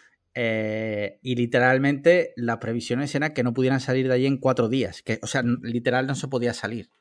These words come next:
Eh, eh, he visto que, por ejemplo, eh, Chris Rock estaba allí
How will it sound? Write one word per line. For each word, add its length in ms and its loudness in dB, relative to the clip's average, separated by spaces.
Eh, 500 4
eh, 440 0
he 140 2
visto 640 4
que, 160 0
por 160 -4
ejemplo, 540 -2
eh, 160 -6
Chris 360 -2
Rock 420 2
estaba 400 2
allí 420 0